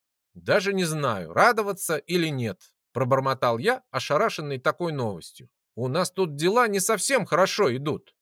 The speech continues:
Как оказалось, супругу предупредили о том, что муженёк вернулся с дальней поездки, но, несмотря на это, она почему-то не вышла меня встречать, чем сильно удивило. Думал, что хоть из замка соизволит выйти.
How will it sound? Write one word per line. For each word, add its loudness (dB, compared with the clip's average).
Как 0
оказалось, 2
супругу 0
предупредили -2
о 2
том, -2
что -2
муженёк -2
вернулся 0
с -4
дальней 2
поездки, -2
но, -2
несмотря -2
на 0
это, 0
она -2
почему-то -6
не -2
вышла -2
меня -4
встречать, -10
чем -2
сильно 0
удивило. 0
Думал, 2
что 0
хоть 0
из 2
замка 4
соизволит 0
выйти. -6